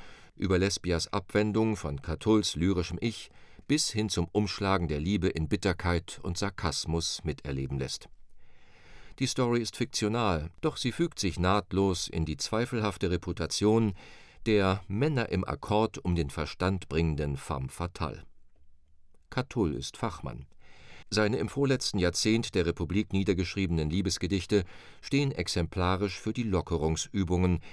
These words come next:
die man ihm einstmals in Liebesdingen so strengen Rom absolviert hatte. Man hatte auch auf diesem Feld von den Griechen gelernt, und es waren vor allem die Dichter, die an den Tabus des Mos Maiorum rüttelten.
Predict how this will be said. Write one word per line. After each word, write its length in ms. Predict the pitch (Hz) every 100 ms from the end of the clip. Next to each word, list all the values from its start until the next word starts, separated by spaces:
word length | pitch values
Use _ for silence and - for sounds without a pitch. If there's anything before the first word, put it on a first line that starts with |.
| - - -
die 100 | 82
man 160 | 78 78
ihm 100 | 76
einstmals 760 | - 87 87 - 90 90 87
in 140 | - 73
Liebesdingen 560 | 85 95 90 98 90
so 140 | 76 69
strengen 460 | - 80 90 92
Rom 400 | 87 78 76 76
absolviert 640 | 76 - - 98 104 80 -
hatte. 200 | 71 71 - - - - - - -
Man 200 | - 131
hatte 200 | 156 131
auch 140 | 120
auf 140 | 117 95
diesem 260 | 127 113
Feld 320 | 98 104 110 -
von 160 | 98
den 160 | 95 117
Griechen 400 | 113 131 85 82
gelernt, 400 | 80 82 82 82 - - - - -
und 180 | - 156
es 140 | 135
waren 260 | 92 87 104
vor 220 | 98 101
allem 260 | 85 92 92
die 160 | 104
Dichter, 500 | - 113 - 82 76 69 - - -
die 160 | 90 -
an 160 | 85
den 320 | 82 76 69
Tabus 640 | 69 80 80 107 95 - -
des 360 | 78 73 - -
Mos 420 | 80 101 95 -
Maiorum 560 | 80 78 82 73 76 87
rüttelten. 540 | 101 - 67 71 -